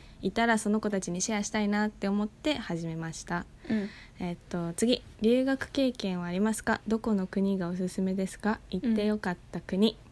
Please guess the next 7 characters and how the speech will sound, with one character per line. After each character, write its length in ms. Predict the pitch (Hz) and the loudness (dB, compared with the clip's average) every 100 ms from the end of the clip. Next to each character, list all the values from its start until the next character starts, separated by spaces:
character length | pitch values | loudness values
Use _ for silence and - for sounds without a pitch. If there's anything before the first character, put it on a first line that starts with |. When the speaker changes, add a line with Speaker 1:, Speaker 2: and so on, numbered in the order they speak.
| - | -6
Speaker 2:
う 40 | 220 | 0
ん。 300 | 214 190 190 220 - 208 214 | 2 2 -2 -6 0 2 2
Speaker 1:
<laughs> 480 | - - - - - | -4 -16 -14 -8 4
留 160 | 240 254 | 6 6
学 160 | 262 - - | 2 -2 -4
経 180 | 247 | -4
験。 400 | 226 - 180 175 | -2 -2 -2 -2